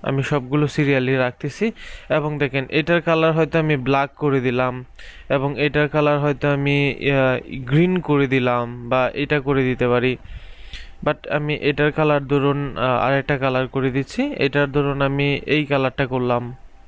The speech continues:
ইউলো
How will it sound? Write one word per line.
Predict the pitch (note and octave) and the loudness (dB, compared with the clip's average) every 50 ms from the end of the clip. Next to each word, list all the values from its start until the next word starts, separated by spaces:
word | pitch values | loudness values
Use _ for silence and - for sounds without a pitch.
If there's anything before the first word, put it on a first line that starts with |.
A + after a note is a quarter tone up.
| - - - - - - - - - - - - - - - - - - - - - - - - - - - - - - - - - - | -20 -20 -20 -18 -16 -14 -14 -16 -16 -20 -20 -20 -20 -20 -20 -20 -20 -20 -20 -18 -18 -18 -16 -16 -18 -18 -20 -20 -20 -20 -20 -18 -10 -4
ইউলো | - D3 C#3+ C#3+ C#3 C#3 C#3 C3+ C3+ | 0 2 2 4 4 4 2 2 2